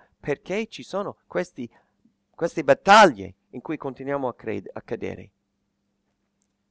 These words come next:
La rispo-, la risposta può essere diversa in vari casi, ma molto spesso il motivo per cui non riusciamo a superare un certo peccato che cerchiamo di superare,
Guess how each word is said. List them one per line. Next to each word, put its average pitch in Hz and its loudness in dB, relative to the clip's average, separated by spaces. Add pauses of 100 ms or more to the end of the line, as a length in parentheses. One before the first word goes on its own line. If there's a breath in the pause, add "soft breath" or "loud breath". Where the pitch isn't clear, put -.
(840)
La 143 10
rispo-, 175 -4
la 151 8
risposta 170 0
può 151 2
essere 147 2
diversa 131 2
in 110 -6
vari 131 2
casi, 98 -4 (520)
ma 131 8
molto 165 2
spesso - -12 (1300)
il 180 6
motivo 190 -4
per 147 -8
cui 170 -4
non 151 -2
riusciamo 151 2
a 127 -8
superare 135 0
un 110 -10
certo - -16
peccato 143 -6 (1400)
che 139 -6
cerchiamo 139 0
di 180 -6
superare, 190 -6